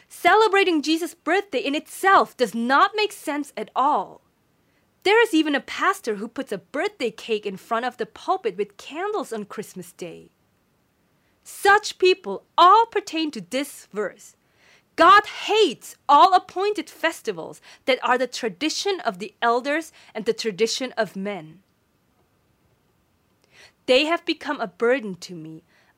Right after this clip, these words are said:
I am weary of bearing them. So when you spread out your hands in prayer, I will hide my eyes from you. Yes, even though you multiply prayers, I will not listen.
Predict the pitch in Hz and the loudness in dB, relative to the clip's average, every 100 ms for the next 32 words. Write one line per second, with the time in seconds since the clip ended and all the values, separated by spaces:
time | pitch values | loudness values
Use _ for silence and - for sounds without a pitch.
0 | - 254 302 277 226 247 302 285 196 190 | -6 -2 -2 -4 -6 -2 0 0 0 -4
1 | 175 - 226 233 220 185 160 147 147 _ | -8 -2 0 2 0 -4 -12 -16 -20 _
2 | _ _ - - 254 220 233 269 330 - | _ _ -20 -4 0 2 0 0 -4 -6
3 | - 302 277 277 277 277 285 - 233 233 | -2 0 4 4 2 -2 -8 -4 -4 -4
4 | 254 233 - 226 190 151 - _ _ _ | -8 -10 -8 -6 -6 -10 -18 _ _ _
5 | 233 254 269 - 262 277 302 302 285 233 | 0 2 -2 0 2 2 0 -6 -2 -2
6 | 240 247 - 196 170 156 151 175 _ _ | -2 -2 -8 -14 -14 -16 -20 _ _ _
7 | _ _ 185 254 202 - - _ _ _ | _ _ -4 -2 -2 -4 -20 _ _ _
8 | 254 277 330 320 339 247 226 220 240 247 | -4 -2 0 0 0 -2 -4 -2 -2 -4
9 | 269 285 262 269 - 254 202 - - _ | -8 -4 -4 -4 -8 -6 -6 -10 -20 _
10 | _ 214 208 202 196 214 226 247 - 240 | _ -2 0 -2 -2 0 2 0 -6 -8
11 | - - 151 160 | -8 -18 -20 -20